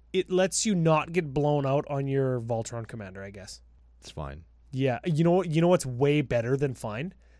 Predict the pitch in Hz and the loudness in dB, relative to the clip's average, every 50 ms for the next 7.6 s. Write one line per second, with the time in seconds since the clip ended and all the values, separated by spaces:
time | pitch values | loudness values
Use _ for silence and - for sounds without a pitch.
0 | _ _ - 170 156 139 123 123 151 156 147 147 - - 151 143 147 143 143 - | _ _ -2 0 0 0 2 2 2 4 4 2 0 0 2 4 4 4 4 2
1 | 147 - - 135 123 127 120 - - - 127 113 104 - 123 110 98 104 - 107 | 0 0 2 2 4 4 2 2 0 -2 -4 -4 -2 -2 -2 -4 -4 -6 -6 -8
2 | 82 - - - - - - - - - - - - 98 92 101 101 98 101 113 | -8 -8 -10 -14 -14 -16 -20 -20 -20 -20 -12 -8 -6 -4 -2 -2 -2 0 2 2
3 | 131 131 107 92 90 80 92 98 - - 85 - 104 120 165 156 - - 78 71 | 2 2 2 -2 -4 -4 -2 -2 -2 -2 -4 -2 0 2 2 2 2 0 -4 -4
4 | 71 69 71 69 62 73 73 71 73 - - - 82 80 78 78 78 76 73 - | -4 -4 -6 -6 -8 -8 -10 -12 -12 -12 -12 -12 -10 -10 -8 -8 -6 -8 -8 -10
5 | - - 80 87 80 62 - - - - - - - - 98 90 85 80 76 - | -10 -12 -10 -10 -10 -10 -10 -12 -12 -12 -12 -8 -4 -2 0 0 0 -2 -6 -8
6 | - - - - _ _ - - - - _ _ - 120 110 107 110 113 123 135 | -14 -18 -20 -20 _ _ -20 -20 -20 -20 _ _ -4 -4 -2 -2 -2 -2 -2 -2
7 | 117 117 104 101 101 104 - - - - - - | -2 -2 -2 -2 -2 -4 -4 -6 -8 -10 -14 -16